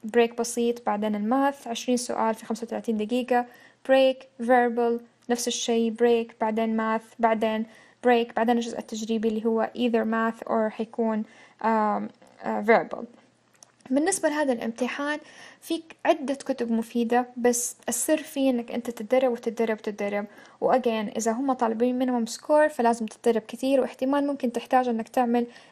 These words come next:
دورة، آه، جي آر إي، آه، preparation course، واحتمال إنك بس تتدرب بنفسك. إذا مو طالبين minimum score إم-، بإمكانك تعمل اللي عليك وتقدم للاختبار و-، وخلاص، بما إن هم ما هم طالبين minimum score.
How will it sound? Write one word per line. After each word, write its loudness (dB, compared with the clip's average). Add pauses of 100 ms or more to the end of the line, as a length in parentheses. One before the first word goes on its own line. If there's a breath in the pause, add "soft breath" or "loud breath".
دورة، 4 (340)
آه، 2
جي 2
آر 4
إي، -4 (240 soft breath)
آه، 4 (100)
preparation 0
course، 0 (420 soft breath)
واحتمال 0
إنك -2 (100)
بس -4
تتدرب 0
بنفسك. -6
إذا 0
مو -2
طالبين 2 (140)
minimum -2
score 0 (500 loud breath)
إم-، -4
بإمكانك 0
تعمل 0
اللي 2
عليك 0
وتقدم 2
للاختبار 0 (160)
و-، 0 (160)
وخلاص، 2
بما 2
إن -2
هم 0
ما 2
هم -2
طالبين -2
minimum -6
score. -8